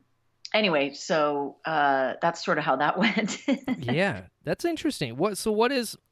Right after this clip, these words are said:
Speaker 2: I, like, I know people who've got theater degrees as well. What is graduate school for theater? Like, wh-, how does that build up?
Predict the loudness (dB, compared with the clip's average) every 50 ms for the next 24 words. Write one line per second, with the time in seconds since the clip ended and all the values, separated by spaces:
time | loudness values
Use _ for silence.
0 | _ -4 -2 -2 -2 0 0 0 0 0 0 0 0 0 -2 -2 -2 0 -2 -2
1 | -2 -2 -4 -4 -4 -4 -4 -4 -4 -4 -6 -8 -6 -4 -4 -4 -4 -4 -6 -6
2 | -4 -4 -4 -4 -6 -10 _ _ -2 0 0 0 0 -4 _ _ _ _ 2 4
3 | 4 4 2 -2 -6 -12 -18 _ _ _ 0 2 2 2 2 0 -2 -4 -4 -4
4 | -8 -6 -6 -4 -4 -6 -8 -6 -4 -2 -2 -2 -4 -6 -6 -6 -4 -6 -8 -10
5 | -12 -14 -12 -14 -14 -12 -6 -4 -4 -2 -2 -2 -2 -2 -2 -2 -4 -4 -4 -2
6 | -4 -4 -6 -8